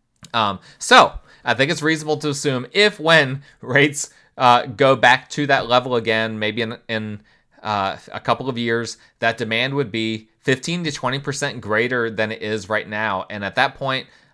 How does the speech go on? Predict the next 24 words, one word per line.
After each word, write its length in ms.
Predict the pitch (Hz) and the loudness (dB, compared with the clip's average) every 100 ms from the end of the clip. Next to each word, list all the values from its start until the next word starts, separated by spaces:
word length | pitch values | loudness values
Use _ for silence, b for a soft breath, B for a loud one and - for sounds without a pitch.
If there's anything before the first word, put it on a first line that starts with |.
| - | -8
I 80 | 107 | -6
think 240 | 127 113 | -4 -4
it's 120 | 104 | -6
very 380 | 98 95 123 131 | -8 0 2 2
reasonable 340 | 127 120 120 113 | 0 -4 -6 -6
to 120 | 117 | -6
assume 320 | 110 127 113 | -6 -6 -6
we'd 140 | 104 90 | -8 -6
start 260 | 113 113 | -4 -4
to 80 | 117 | -4
see 140 | - | -8
year-on-year 640 | 113 98 113 98 117 113 110 | -8 -6 -6 -6 -6 -4 -4
price 340 | - 110 107 | -2 -2 -2
increases 680 | 110 101 107 101 107 101 92 | -8 -8 -8 -8 -8 -8 -10
in 240 | - 113 | -10 -8
the 80 | 110 | -8
double 260 | 98 104 110 | -4 -4 -2
digits 340 | 95 87 90 | -6 -8 -10
again, 300 | 90 85 78 | -12 -12 -12
ten 240 | - 117 113 | -12 -12 -10
percent, 480 | 113 110 113 107 - _ b b b | -10 -8 -4 -4 -4 _ b b b
uh, 60 | 107 | -8
you 180 | 107 104 | -6 -6
know, 240 | 95 90 | -6 -8